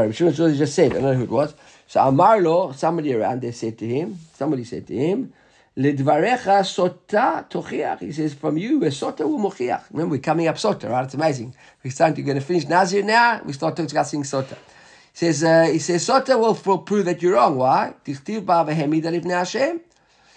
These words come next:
The sota, we brought her there and she had to cut her hair. "V'lo chashin Hashem yitgeru ba pirchei kuna."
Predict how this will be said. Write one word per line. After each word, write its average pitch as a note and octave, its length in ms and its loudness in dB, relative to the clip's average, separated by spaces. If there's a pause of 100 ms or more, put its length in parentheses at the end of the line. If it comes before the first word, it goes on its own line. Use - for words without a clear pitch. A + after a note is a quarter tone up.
(120)
The C#3+ 100 -4
sota, A3+ 500 2
we D3 100 2
brought F3+ 280 2
her F3 80 2
there C3+ 340 -2
and E3+ 220 -2
she D3 100 -8
had D3+ 80 -2
to D#3+ 60 -4
cut D#3 260 -4
her C3+ 60 -4
hair. E3 340 -4 (380)
"V'lo F#3 180 2
chashin G#3+ 280 0
Hashem F#3 280 0
yitgeru E3+ 340 4
ba E3 120 2
pirchei D#3+ 340 -2
kuna." C#3 320 -4